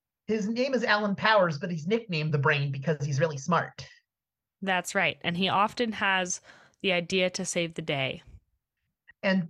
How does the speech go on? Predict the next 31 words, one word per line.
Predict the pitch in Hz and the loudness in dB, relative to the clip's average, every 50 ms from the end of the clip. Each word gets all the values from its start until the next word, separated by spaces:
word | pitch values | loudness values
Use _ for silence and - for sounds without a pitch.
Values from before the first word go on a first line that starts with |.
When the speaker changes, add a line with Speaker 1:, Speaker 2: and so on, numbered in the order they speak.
| - - 147 | -6 -8 -4
Speaker 1:
Binky, | 135 226 240 247 240 - 160 131 127 - | 0 2 2 2 0 -2 -4 -8 -6 -4
Binky | - 196 196 185 - 196 165 | -2 -2 -2 0 2 4 4
Barnes, | 196 208 208 165 110 101 107 117 123 131 - - - - _ _ - | 6 6 6 6 4 0 -4 -10 -12 -14 -14 -16 -18 -20 _ _ -2
who's | 214 226 208 185 | -2 0 0 0
often | - 214 226 240 233 - 262 220 | 2 4 4 4 2 2 2 4
intimidating | 196 196 - - 214 214 208 208 202 196 196 196 190 180 | 4 2 2 2 0 0 2 2 0 0 0 -2 -2 -4
and | 175 170 165 147 - - _ _ _ _ | -4 -4 -4 -6 -8 -10 _ _ _ _
is | 208 180 | -12 -4
kind | - - 269 269 | 0 2 2 4
of | 240 | 4
a | 220 | 4
bully, | 175 160 262 285 339 349 349 349 - - _ _ _ _ - | 6 6 6 4 4 0 -6 -8 -12 -20 _ _ _ _ 2
yet | 240 262 254 | 4 6 6
he | 254 214 | 6 4
does | 190 226 220 202 | 6 6 6 8
have | 214 202 175 | 8 6 6
a | 160 | 4
heart. | 160 170 143 - - - _ - - - - - - - _ _ _ _ _ _ - | 4 2 2 0 -2 -6 _ -16 -16 -16 -16 -20 -20 -20 _ _ _ _ _ _ -2
Speaker 2:
That's | 214 233 240 233 - - - | 0 0 0 0 -2 -6 -8
true. | - - - 254 233 - - - 190 - _ _ _ _ _ _ _ _ - _ _ _ _ - | -6 -2 0 0 0 0 -2 -4 -8 -14 _ _ _ _ _ _ _ _ -20 _ _ _ _ 2
And, | 247 254 247 240 - - _ - | 2 4 4 2 0 -4 _ -2
you | - 247 | 0 2
know, | 247 247 240 233 226 180 - 208 - | 4 4 4 4 2 0 -2 -2 0
bullying | - 226 254 302 320 320 285 240 208 | 2 4 4 4 4 4 4 2 2
does | 190 190 190 202 202 - | 4 4 2 2 2 0
happen | - - 180 185 - - 185 180 | -2 -2 -2 0 0 -2 -2 -2
in | 175 165 156 | -2 -2 -2
this | 147 165 - | -4 -4 -4
show. | - - - - - - - - - | -4 -4 -2 -2 -2 -4 -6 -6 -4
In | - 196 202 | -2 0 0
fact, | 202 - 208 202 202 - | 0 0 0 -2 -2 -4